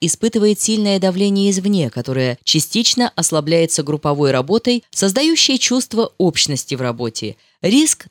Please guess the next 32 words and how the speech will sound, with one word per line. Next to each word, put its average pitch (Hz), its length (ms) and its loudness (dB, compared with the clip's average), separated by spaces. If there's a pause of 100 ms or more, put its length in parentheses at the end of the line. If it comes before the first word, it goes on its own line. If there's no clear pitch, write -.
так 143 180 0
же 127 140 -6
как 120 180 -10
и 131 60 -4
вознаграждение, 165 880 0
делится 233 500 -2
между 143 360 -4
участниками. 117 760 -6 (380)
Формальности 311 560 2
нетипичны 247 840 0
для 151 400 0
этхократической 151 880 -2
организации 185 640 -2
и 180 40 0
сводятся 254 500 -2
в 185 40 -6
ней 185 140 0
до 170 160 0
минимума. 117 580 -2 (120)
Это 285 260 0
относится 196 540 -2
к - 100 -10
иерархии, 151 800 0
рабочим 247 500 2
условиям 208 560 2
и 147 40 0
помещениям, 165 800 0
льготам, 160 540 -2
одежде 156 480 -2
и 135 40 -2
тому 131 220 -4
подобному. 120 600 -6